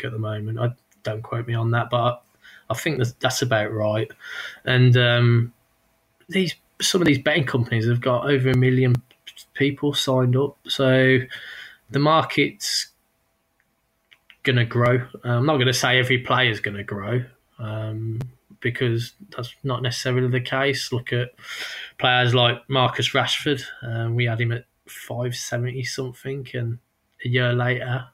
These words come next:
if he, if the, the market's grown that much and he's, he's, what, around four pounds. So not every player's gonna grow, but generally the amount of money in the market is gonna grow. And that's what holds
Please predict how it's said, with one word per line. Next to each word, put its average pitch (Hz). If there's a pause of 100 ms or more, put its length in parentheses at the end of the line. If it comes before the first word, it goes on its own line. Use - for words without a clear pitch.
(160)
if 127
he, 123
if 123
the, 131
the 131
market's 131
grown 131
that 127
much 127
and 127
he's, 131
he's, 127 (640)
what, -
around 123
four 135
pounds. 131
So 131 (260)
not -
every 139
player's 135
gonna 104
grow, 107 (440)
but 113
generally 143
the 123
amount 123
of 120
money 135
in 123
the 113
market 117
is 113
gonna 110
grow. 117 (300)
And 147
that's 175
what 147 (220)
holds -